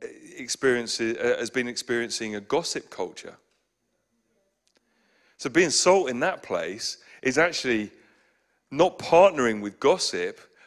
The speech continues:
but actually letting our speech be pure. And in, in that place, you, you help them preserve that work environment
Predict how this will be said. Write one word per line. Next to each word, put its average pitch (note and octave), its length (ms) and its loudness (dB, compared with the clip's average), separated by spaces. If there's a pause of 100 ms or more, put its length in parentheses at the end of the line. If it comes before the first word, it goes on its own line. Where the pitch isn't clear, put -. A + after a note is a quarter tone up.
but C3 80 0
actually C#3+ 340 0
letting B2+ 320 -4
our A2+ 100 -6
speech - 480 -6
be A2+ 120 -14
pure. A2 760 -4 (640)
And C3+ 540 2 (420)
in, D3 140 -6
in C3+ 300 -6
that F#3+ 220 -2
place, G2+ 320 -4
you, C3+ 120 -14
you C3+ 100 -12
help F#3+ 120 -4
them F3 100 -12
preserve B2+ 640 -2
that G2+ 160 0
work D3+ 340 -2
environment F#2+ 560 -6